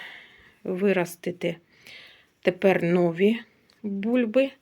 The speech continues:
і дать їм заквітнути. Для них, конечно,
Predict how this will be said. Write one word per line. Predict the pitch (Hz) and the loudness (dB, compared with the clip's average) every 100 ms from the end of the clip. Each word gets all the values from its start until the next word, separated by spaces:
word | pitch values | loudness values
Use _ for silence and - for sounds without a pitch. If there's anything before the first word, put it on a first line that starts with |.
| _ _ _ _ _ _ _ - | _ _ _ _ _ _ _ -4
і | 202 220 233 226 | 0 2 2 -2
дать | 170 165 196 220 220 - - | -6 0 0 0 -4 -14 -6
їм | 185 208 220 220 - | 0 2 2 -4 -14
заквітнути. | 175 185 185 175 170 170 156 147 - 156 - _ _ _ _ - _ _ _ _ - - - - - - _ _ _ - 196 196 190 | -6 -6 -6 -4 -4 -4 -10 -10 -12 -14 -14 _ _ _ _ -20 _ _ _ _ -20 -20 -20 -20 -20 -20 _ _ _ -8 -6 -4 -4
Для | 185 202 240 | -2 4 6
них, | 247 277 269 - - | 6 4 0 -4 2
конечно, | 226 220 214 220 214 220 | 6 6 6 4 4 4